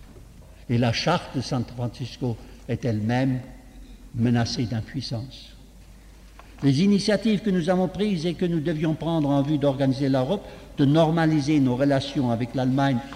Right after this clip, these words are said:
et le Japon, ne peuvent aboutir à des conclusions définitives tant que la Russie n'aura pas adopté une attitude plus constructive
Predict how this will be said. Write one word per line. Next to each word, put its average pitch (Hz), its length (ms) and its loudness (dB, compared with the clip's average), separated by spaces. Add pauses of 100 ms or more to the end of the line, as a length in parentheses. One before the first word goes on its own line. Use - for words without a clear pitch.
(180)
et 135 80 2
le 117 120 4
Japon, 123 420 -2 (260)
ne 131 140 2
peuvent 147 340 -2
aboutir 120 640 -4
à 113 80 -4
des 117 120 -2
conclusions 123 600 -4
définitives 143 760 -4 (480)
tant 170 180 4
que 165 120 0
la 139 160 2
Russie 135 420 -2 (380)
n'aura 123 280 0
pas 127 240 -2
adopté 131 380 -4
une 107 160 -2
attitude 120 460 -2 (340)
plus 185 240 2
constructive 147 800 -4